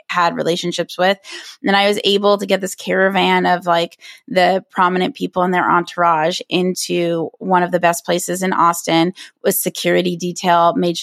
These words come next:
sure no photos were taken. And I did this all in ten minutes. So when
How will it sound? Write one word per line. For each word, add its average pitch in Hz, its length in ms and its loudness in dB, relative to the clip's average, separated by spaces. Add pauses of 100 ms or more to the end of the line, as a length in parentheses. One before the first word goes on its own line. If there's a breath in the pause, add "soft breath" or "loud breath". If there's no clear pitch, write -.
(120)
sure 180 240 0
no 175 160 4
photos 170 440 0
were 165 80 -4
taken. 170 500 0
And 180 140 2
I 180 80 2
did 180 180 -2
this 185 160 -2
all 170 180 2
in 170 140 0
ten 165 260 -2
minutes. 185 480 -2 (300 loud breath)
So 185 640 2
when 180 400 -2